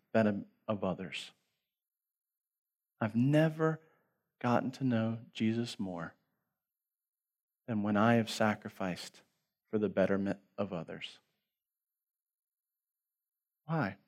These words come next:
Because that's who Jesus is. We all want to worship him, but few of us want to follow him. And he said, "Hey, if you want to follow me, I should look over and see a servant.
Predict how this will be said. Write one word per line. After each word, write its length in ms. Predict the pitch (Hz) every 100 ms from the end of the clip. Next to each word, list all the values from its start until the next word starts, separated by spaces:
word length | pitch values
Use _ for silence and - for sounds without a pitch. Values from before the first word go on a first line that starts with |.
| _ -
Because 300 | - 110 113
that's 340 | 107 113 -
who 120 | 135
Jesus 520 | 120 120 120 92 -
is. 340 | - - - - _ _ _ _ _ _ _ _ _ _ _ _ _ _ _ _ _ _ _ _ _ _ _ -
We 160 | 131
all 180 | 135 160
want 160 | 165 165
to 80 |
worship 480 | 135 135 156 - 87
him, 240 | 92 73 101
but 160 | 117
few 240 | - 131 131
of 100 | 127
us 160 | 120
want 140 | 123 120
to 60 |
follow 400 | 107 117 117 107
him. 240 | 104 95 95 _ _ _ _
And 100 | 120
he 60 | 117
said, 240 | - 127
"Hey, 180 | 120 139
if 140 | 123 127
you 80 |
want 160 | 127 131
to 20 |
follow 360 | - 123 131 139
me, 120 | 110
I 100 | 113
should 220 | 113 117
look 220 | 117 117
over 240 | 120 120 107
and 120 | 101
see 160 | - 95
a 60 |
servant. 560 | - - 95 87 -